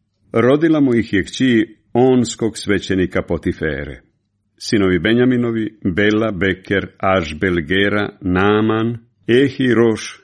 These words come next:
Mupim, Hupim i Ard. To su bili potomci Rahelini koje je rodila Jakovu, u svemu njih četrnaest. Danov je sin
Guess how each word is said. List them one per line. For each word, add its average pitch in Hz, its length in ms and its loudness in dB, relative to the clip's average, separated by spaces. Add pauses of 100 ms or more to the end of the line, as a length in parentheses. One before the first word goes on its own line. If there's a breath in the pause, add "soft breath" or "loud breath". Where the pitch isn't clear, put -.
(220)
Mupim, 104 720 2 (120)
Hupim 113 540 0
i - 220 -2
Ard. 78 440 -8 (520)
To 143 120 -2
su 117 160 -4
bili 92 320 0
potomci 104 520 -2
Rahelini 98 580 -2
koje 82 220 -4
je 76 60 -2
rodila 87 340 0
Jakovu, 82 580 -2 (280)
u 104 100 -2
svemu 107 360 0
njih 87 300 0
četrnaest. - 1000 -8 (840)
Danov 135 420 2
je 120 80 -2
sin 104 420 0